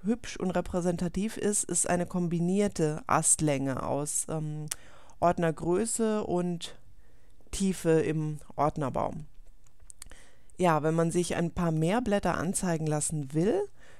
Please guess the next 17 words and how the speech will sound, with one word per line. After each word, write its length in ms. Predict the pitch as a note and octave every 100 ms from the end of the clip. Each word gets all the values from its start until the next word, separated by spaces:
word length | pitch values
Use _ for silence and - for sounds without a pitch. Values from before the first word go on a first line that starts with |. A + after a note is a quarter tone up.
| -
kann 160 | - G3
man 120 | F#3+
sich 220 | F#3 -
auch 160 | E3+ - -
alle 260 | G#3+ C4
Dateien 420 | F3+ F3 F3+ D3+
als 160 | - D#3
Blätter 360 | - D3 D3+ -
anzeigen 420 | D3+ D#3+ D3 C#3+
lassen. 300 | C#3+ - E4+ - - - - - - - - - - -
Dann 440 | - E3+ E3+ E3 D#3+ - - - -
ist 200 | F3+ -
dieser 220 | E3 E3
Baum 200 | E3 D#3+
ein 160 | D#3+ D#3+
bisschen 320 | F#3 - D3+
voller. 460 | - D3 D3 D4